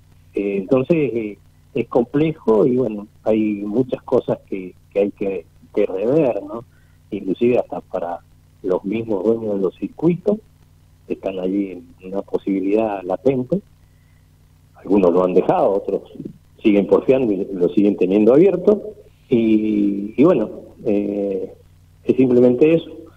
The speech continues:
Y desde parte de, de nuestra federación, seguir con, con la meta que nos hemos fijado de, de trabajar, de trabajar bien,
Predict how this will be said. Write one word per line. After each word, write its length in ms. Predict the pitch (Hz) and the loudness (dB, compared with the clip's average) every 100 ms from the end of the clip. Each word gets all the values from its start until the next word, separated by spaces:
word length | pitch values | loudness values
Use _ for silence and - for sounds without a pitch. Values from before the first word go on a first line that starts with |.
| - _ _ | -20 _ _
Y 140 | 135 120 | 2 4
desde 220 | 104 107 | 6 4
parte 420 | 110 143 139 147 | 2 -2 2 6
de, 360 | 131 123 120 107 | 6 6 6 6
de 260 | 107 101 | 4 4
nuestra 380 | 107 131 - 123 | 2 2 2 -2
federación, 1300 | - 120 120 123 - 156 180 220 254 254 233 - - _ _ _ - | 2 2 4 2 0 2 2 4 4 2 0 -10 -20 _ _ _ -4
seguir 400 | - 113 127 143 | 0 2 2 0
con, 380 | 143 135 123 113 | 0 0 2 -2
con 180 | 107 110 | 0 0
la 80 | 110 | 2
meta 300 | 131 135 123 | 0 0 -2
que 80 | 117 | -2
nos 160 | 117 | -2
hemos 260 | 120 120 - | 0 -2 -2
fijado 560 | - 180 226 233 214 | 0 2 2 0 0
de, 300 | 139 107 104 | 0 -2 -2
de 140 | 98 95 | -2 -2
trabajar, 640 | - 101 95 - 247 220 | 0 0 0 0 2 0
de 80 | 143 | 0
trabajar 480 | - 107 98 - 110 | 0 0 0 -2 0
bien, 340 | 143 226 240 | 2 2 0